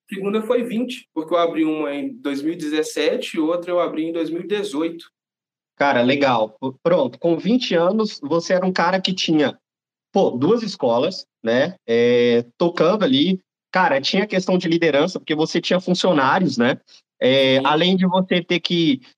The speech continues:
Speaker 2: gerenciar outras pessoas, você tinha que se autogerenciar. É, pô, veio a pandemia, passou. Cara, tu com vinte e cinco anos viveu situações assim. E uma coisa que eu observo, cara, na tua história é sempre você é um cara que aproveita as oportunidades,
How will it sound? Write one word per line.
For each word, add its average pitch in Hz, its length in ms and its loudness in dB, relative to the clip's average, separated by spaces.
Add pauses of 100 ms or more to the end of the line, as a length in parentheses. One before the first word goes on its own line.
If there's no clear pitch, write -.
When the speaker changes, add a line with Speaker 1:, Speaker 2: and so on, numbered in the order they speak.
(100)
Speaker 2:
gerenciar 180 760 2
outras 165 320 -4
pessoas, 156 380 -4
você 143 300 -4
tinha 220 260 -2
que 208 160 -4
se 175 240 -2
autogerenciar. 151 1040 0 (520)
É, 139 400 4
pô, 147 280 0
veio 170 280 2
a 196 40 0
pandemia, 160 640 2
passou. 160 520 0
Cara, 165 260 0
tu 190 160 -6
com 208 160 2
vinte 208 200 0
e - 40 -18
cinco 196 340 0
anos 185 280 0
viveu 185 560 2
situações 156 600 0
assim. 185 360 0 (520)
E 208 60 2
uma 247 220 2
coisa 208 360 2
que 190 220 -4
eu 185 140 2
observo, 185 720 0
cara, 143 240 0
na 143 140 0
tua 143 160 -2
história 139 640 2
é 143 120 2
sempre 190 440 0
você 185 420 0
é 185 80 4
um 190 80 0
cara 180 320 0
que 185 100 -2
aproveita 190 600 0
as 165 100 0
oportunidades, 139 840 -2